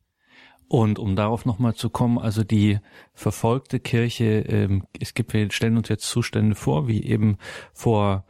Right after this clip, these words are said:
ja, vor siebenhundert, achthundert, ähm, Jahren. Gut, es gab immer,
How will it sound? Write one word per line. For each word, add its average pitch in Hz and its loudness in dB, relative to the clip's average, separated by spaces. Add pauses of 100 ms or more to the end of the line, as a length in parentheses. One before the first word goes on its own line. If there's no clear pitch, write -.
(1000)
ja, 101 0
vor 95 0
siebenhundert, 104 2
achthundert, - 0
ähm, 98 0
Jahren. 110 2
Gut, 104 -6
es - -14
gab 107 -2
immer, 120 2